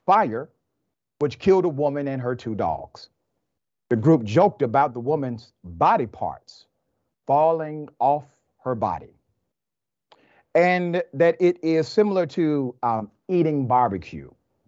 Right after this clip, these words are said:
So we get her in the body bag, and Kylie goes, "You do know what we gotta do, right?" Faith goes, "No, what?" He goes,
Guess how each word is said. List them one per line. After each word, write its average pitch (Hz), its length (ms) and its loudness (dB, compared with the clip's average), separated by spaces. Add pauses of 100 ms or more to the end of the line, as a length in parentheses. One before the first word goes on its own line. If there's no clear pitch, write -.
(1000)
So - 180 4
we 175 140 6
get 277 380 2 (1000)
her 190 320 2 (320)
in 214 160 2
the 135 80 -4
body 180 400 2
bag, 120 640 -6 (180)
and 127 200 -6
Kylie 151 420 0
goes, 117 500 -4 (2000)
"You 254 240 4
do 269 260 2
know 147 520 2
what 151 160 -2
we 143 100 -6
gotta 139 260 2
do, 156 200 -2
right?" 117 340 -2 (400)
Faith 160 260 2
goes, 131 520 2
"No, 240 380 0
what?" 294 380 0 (220)
He 262 160 0
goes, 139 420 0